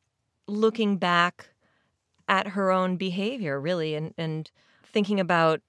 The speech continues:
how she behaved, um, with Morwenna. And also, I thought it was lovely and really generous that Verity said, "And your mother in yours."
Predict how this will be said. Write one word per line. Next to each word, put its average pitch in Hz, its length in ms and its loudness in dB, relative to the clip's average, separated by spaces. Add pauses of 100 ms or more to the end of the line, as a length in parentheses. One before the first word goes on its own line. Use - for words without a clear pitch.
(320)
how 175 180 -4
she 175 180 -8
behaved, 160 800 -4 (300)
um, 165 440 -4
with 156 160 -6
Morwenna. 156 680 -4 (480)
And 214 280 2 (100)
also, 220 680 0 (260)
I 262 60 -12
thought 466 140 -2
it 508 100 2
was 381 160 -2
lovely 220 600 0
and 180 260 -6 (800)
really 311 240 -4
generous 190 480 2
that 175 120 -6
Verity 180 360 0
said, 165 640 -2 (100)
"And 170 200 -2
your 170 180 -2
mother 160 500 -4
in 156 160 -6
yours." 151 560 -6